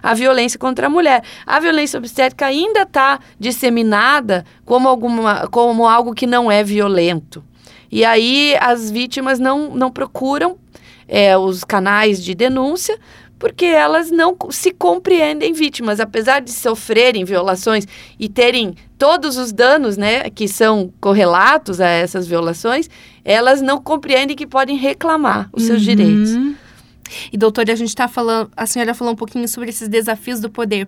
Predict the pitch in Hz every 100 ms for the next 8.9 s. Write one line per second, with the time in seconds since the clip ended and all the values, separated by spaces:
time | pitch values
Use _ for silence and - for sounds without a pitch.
0 | - 262 269 269 220 226 - 240 220 -
1 | - - 214 214 220 214 208 190 - -
2 | 214 214 254 269 262 254 - - 269 262
3 | 277 302 339 339 330 330 320 330 320 330
4 | 320 320 320 330 311 262 294 302 320 320
5 | - 330 339 - 349 - 370 285 262 254
6 | 254 - - 427 415 - 302 320 302 339
7 | 311 320 247 269 302 285 - 247 269 277
8 | 277 247 277 285 269 240 226 277